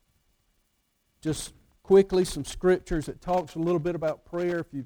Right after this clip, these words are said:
if you're taking notes. First John five, verses fourteen and fifteen talks about praying and having confidence if it's, if our prayer is according to God's will.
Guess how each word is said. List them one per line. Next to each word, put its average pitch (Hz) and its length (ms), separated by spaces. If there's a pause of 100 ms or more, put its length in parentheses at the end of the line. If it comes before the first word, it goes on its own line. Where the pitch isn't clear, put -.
(120)
if 135 120
you're 127 80
taking 160 440
notes. 160 500 (540)
First 190 280
John 175 320
five, 170 600 (340)
verses 143 300
fourteen 160 500
and 135 80
fifteen 151 640 (680)
talks 165 340
about 147 380 (1700)
praying 180 540
and 139 80
having 147 340 (140)
confidence 160 800
if 131 260
it's, - 380 (120)
if 127 140
our 117 80
prayer 147 340
is 117 160
according 135 540
to 113 140
God's 117 440
will. 113 380